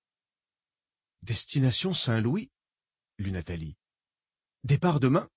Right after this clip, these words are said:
Ouais, il n'y avait plus de place aujourd'hui. «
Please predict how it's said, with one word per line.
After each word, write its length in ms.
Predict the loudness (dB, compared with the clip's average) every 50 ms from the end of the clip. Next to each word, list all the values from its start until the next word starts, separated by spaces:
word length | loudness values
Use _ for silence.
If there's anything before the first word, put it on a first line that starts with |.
| _ _ _ _ _ _ _ _ _ _ _ _ _ _ _ _ _ _ _ _ _ 2
Ouais, 200 | 2 2 2 2 -2 _ _ _ _ _ _ _ _ _ _ _ _ _ 2
il 80 | 4 6
n'y 60 | 8
avait 120 | 8 6
plus 140 | 4 2 0
de 80 | -2 2
place 280 | 4 4 4 4 2
aujourd'hui. « 440 | -2 -4 -4 -4 -6 -6 -8 -8 -10